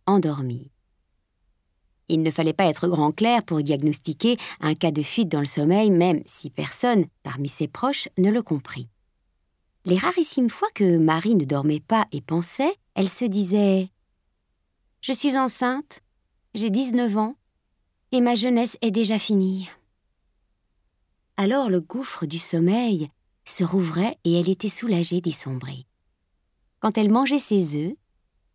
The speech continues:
Olivier la regardait avec attendrissement et lui demandait parfois si le bébé lui donnait des coups de pied. Elle répondait non.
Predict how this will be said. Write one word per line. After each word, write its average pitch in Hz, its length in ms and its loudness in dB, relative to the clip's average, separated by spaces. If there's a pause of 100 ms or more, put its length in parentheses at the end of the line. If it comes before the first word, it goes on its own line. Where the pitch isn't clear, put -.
Olivier 262 380 2
la 190 120 2
regardait 185 640 0
avec 180 300 0
attendrissement 190 880 2
et 170 100 2
lui 175 160 2
demandait 180 360 2
parfois 190 520 -4 (400)
si 196 220 0
le 156 80 0
bébé 165 320 4
lui 175 140 0
donnait 160 240 2
des 170 100 2
coups 175 180 -4
de - 80 -20
pied. 170 340 -4 (1400)
Elle 208 120 0
répondait 208 420 2
non. 170 280 2